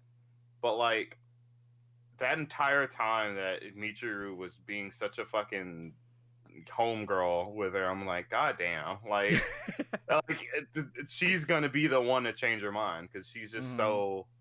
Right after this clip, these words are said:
Speaker 1: like, she's so genuine.
Speaker 2: Right, exact-, I, and because of how the, the nature of the show,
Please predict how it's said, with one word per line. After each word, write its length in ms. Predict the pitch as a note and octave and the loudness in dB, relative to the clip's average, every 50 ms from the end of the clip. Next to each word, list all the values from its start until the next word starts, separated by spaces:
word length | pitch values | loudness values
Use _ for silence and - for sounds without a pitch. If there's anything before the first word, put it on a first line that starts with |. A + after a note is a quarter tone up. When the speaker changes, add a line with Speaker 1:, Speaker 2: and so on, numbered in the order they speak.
| _ _ _ _ _ _ - | _ _ _ _ _ _ 0
Speaker 1:
like, 260 | F#2+ F#2+ F#2+ F2 - | 0 2 2 0 -4
she's 220 | - - F#2 F2+ - | -8 -10 -10 -4 0
so 160 | - C3+ B2 | 2 2 2
genuine. 540 | A2 G2 G#2 A2 A#2 A2 F#2 E2 D2+ D2+ F#2+ A#2 _ _ _ _ _ _ - | 2 0 -2 -2 -2 -2 -4 -6 -8 -10 -12 -18 _ _ _ _ _ _ -8
Speaker 2:
Right, 460 | C3+ C#3 C#3 C3+ B2+ B2 A#2 A2+ A2 | -4 -2 -2 -2 -2 -2 -4 -4 -6
exact-, 360 | A2+ A2+ A#2+ B2 B2 B2 - - | -8 -8 -6 -6 -6 -6 -6 -8
I, 80 | D#3 - - - - - - - | -12 -12 -14 -20 -20 -18 -8 -6
and 100 | D3 E3 | -2 -2
because 240 | F3+ - D4 C#4+ C4+ | 0 0 0 0 0
of 60 | A#3 | -4
how 80 | B3 | -4
the, 100 | A3 G3 | -4 -4
the 240 | E3+ D#3+ D3+ D3 D#3 | -4 -6 -4 -4 -2
nature 240 | D3+ D#3+ G3 - A3+ | -2 -2 -4 -4 -4
of 40 | F#3 | -4
the 80 | E3 | -4
show, 520 | D3 - - C#3+ D#3 F3 D#3+ C3 A#2 A#2 | -4 -2 -2 0 0 0 -2 -4 -6 -8